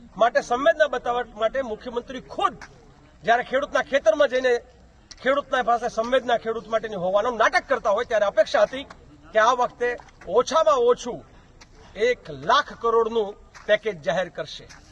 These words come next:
ઓછામાં ઓછું એક લાખ કરોડ પેકેજ તો પણ ઓછું પડે એવી સ્થિતિ હતી.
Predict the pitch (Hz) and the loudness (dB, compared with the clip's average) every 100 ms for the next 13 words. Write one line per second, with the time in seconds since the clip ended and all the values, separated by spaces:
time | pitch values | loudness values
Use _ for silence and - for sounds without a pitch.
0 | - - - 294 320 339 330 320 311 311 | -20 -20 0 0 2 2 4 4 4 2
1 | 294 277 285 - 277 277 269 262 269 - | 0 2 -2 2 2 2 -2 0 -2 -4
2 | - - 285 277 302 285 269 277 262 247 | -14 -2 4 6 4 4 0 -2 -2 2
3 | 214 - - - 254 302 285 269 226 240 | 2 0 -14 -10 -2 -2 -2 -6 -6 -6
4 | 208 202 | -6 -16